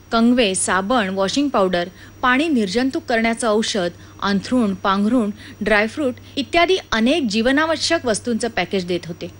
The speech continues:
शिवाय शिबिराच्या वेळेला गावकऱ्यांना आणण्या नेण्यासाठी मोफत वाहन व्यवस्था, चहा, पाणी, नाश्ता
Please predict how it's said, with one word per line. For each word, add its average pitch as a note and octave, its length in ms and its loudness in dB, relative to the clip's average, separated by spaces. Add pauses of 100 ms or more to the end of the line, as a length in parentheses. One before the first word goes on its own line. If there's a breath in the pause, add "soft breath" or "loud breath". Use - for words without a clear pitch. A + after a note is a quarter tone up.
(500 loud breath)
शिवाय B3+ 300 4
शिबिराच्या B3+ 560 0
वेळेला G3+ 440 2 (760 loud breath)
गावकऱ्यांना D#4 580 2
आणण्या G#3+ 420 0
नेण्यासाठी G#3+ 600 -2 (300 loud breath)
मोफत A3+ 440 2
वाहन F#3+ 360 0
व्यवस्था, G#3+ 640 -2 (140)
चहा, A3 260 0
पाणी, G3 280 0
नाश्ता F3+ 500 -2